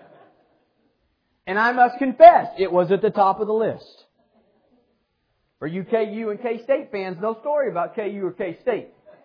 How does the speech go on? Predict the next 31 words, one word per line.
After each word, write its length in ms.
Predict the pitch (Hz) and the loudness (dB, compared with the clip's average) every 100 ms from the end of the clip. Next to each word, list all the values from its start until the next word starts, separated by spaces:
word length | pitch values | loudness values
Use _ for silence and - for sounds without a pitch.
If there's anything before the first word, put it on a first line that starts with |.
| _ _ _ _ _ _ _ | _ _ _ _ _ _ _
But 180 | 139 147 | -6 -4
there 140 | 175 175 | 0 0
was 180 | 170 | 0
a 60 | 165 | -4
positive 580 | - 214 220 170 127 120 | -4 2 2 2 -4 -16
story 240 | _ 160 151 | _ -6 -4
about 240 | 139 135 | -4 -2
W 300 | 160 147 151 | -2 -2 -6
S 100 | 143 - | -8 -4
U. 240 | 202 135 - _ _ _ _ - | -4 -4 -14 _ _ _ _ 4
Well, 120 | 311 | 8
that 220 | 349 359 | 8 8
makes 260 | 302 254 - | 4 0 -2
sense. 340 | 208 180 233 - | -6 -6 -6 -8
It 120 | 247 | -2
is 220 | 247 165 | -2 2
W 400 | 208 202 208 202 | 6 6 6 2
S 180 | 190 190 | 2 -2
U's 240 | 202 180 147 | -12 -12 -8
year. 220 | 175 226 | -6 -2
They're 220 | 226 202 | -2 -2
undefeated. 640 | 202 160 - 170 165 214 - _ _ _ | -4 -8 -10 -10 -6 -6 -8 _ _ _
But 240 | 247 269 - | 2 2 8
other 400 | 302 381 403 339 | 8 8 4 0
than 280 | 294 277 208 | -2 -4 -4
that, 480 | 277 339 330 233 - - _ _ _ _ _ _ _ - _ | -4 -4 -6 -12 -16 -20 _ _ _ _ _ _ _ -20 _
I'm 280 | 226 339 349 | 0 0 -2
telling 400 | - 302 359 349 | -2 0 0 -2
you, 80 | 262 | -4
it 200 | 294 277 | -4 -4
was 180 | 262 | -4